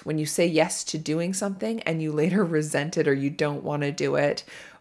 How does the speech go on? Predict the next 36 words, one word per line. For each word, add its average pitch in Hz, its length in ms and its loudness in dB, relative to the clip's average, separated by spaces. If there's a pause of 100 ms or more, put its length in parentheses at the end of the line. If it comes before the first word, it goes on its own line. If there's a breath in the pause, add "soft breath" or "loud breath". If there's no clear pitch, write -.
(140)
If 165 140 -2
someone 170 400 2
brings 160 340 2
you 156 120 4
cookies 175 600 0
and 156 160 0
you 151 80 0
say, 160 180 2
"Thank 240 300 2
you, 254 80 8
I 226 120 12
love 233 260 8
cookies," 180 520 2
but - 200 0
you're 156 80 2
trying 151 260 -6
to 156 140 -6
lose 151 240 -2
weight, 165 360 0 (1080)
right? 175 200 2
You 170 120 -2
tell 165 240 4
these 170 260 -2
little 190 160 4
white 175 400 0
lies 165 640 2
to 170 140 -4
make 160 340 -2
that 160 260 4
person 160 460 -2
feel 170 380 2
better, 190 500 4 (460 soft breath)
even 180 260 4
though 170 160 6
it's 160 240 4
not 156 460 0